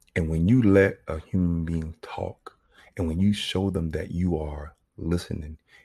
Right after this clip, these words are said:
and you're willing to be quiet, they will talk and they will tell on themselves.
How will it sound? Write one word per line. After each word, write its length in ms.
and 120
you're 120
willing 380
to 60
be 160
quiet, 420
they 100
will 220
talk 500
and 240
they 280
will 560
tell 560
on 160
themselves. 720